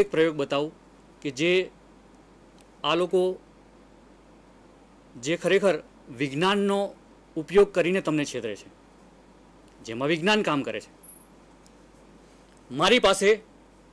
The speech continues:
સિક્કા છે, એલ્યુમિનિયમના સિક્કા છે. તમારામાંથી એક વ્યક્તિ મારી પાસે આવશે. તમે આવો, આવો.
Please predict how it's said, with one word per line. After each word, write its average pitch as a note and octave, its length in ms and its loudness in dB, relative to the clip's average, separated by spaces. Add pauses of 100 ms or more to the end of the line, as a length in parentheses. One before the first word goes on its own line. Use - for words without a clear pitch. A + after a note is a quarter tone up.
(720)
સિક્કા G#3+ 520 2
છે, A#2 100 -8 (1300)
એલ્યુમિનિયમના F#3+ 720 2
સિક્કા B2 280 -6
છે. G2 80 -20 (840)
તમારામાંથી G3+ 640 2 (100)
એક - 140 8
વ્યક્તિ G3+ 300 2
મારી G3+ 220 6
પાસે F#3+ 160 2
આવશે. D#3 280 2 (1120)
તમે G#3 220 4
આવો, C3 220 0 (1300)
આવો. D#3 220 4